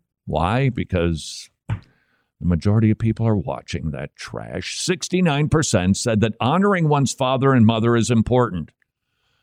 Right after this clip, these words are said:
Thirty-one percent don't. And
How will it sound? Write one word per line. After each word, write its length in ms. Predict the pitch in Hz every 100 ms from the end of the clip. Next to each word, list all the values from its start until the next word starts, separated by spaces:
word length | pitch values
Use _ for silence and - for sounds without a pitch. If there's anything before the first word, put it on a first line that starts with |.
| _ _
Thirty-one 440 | 127 147 147 143 123
percent 480 | 113 - 117 113
don't. 560 | 110 120 87 67 - - _ _ _ _ _ _ _ -
And 180 | 107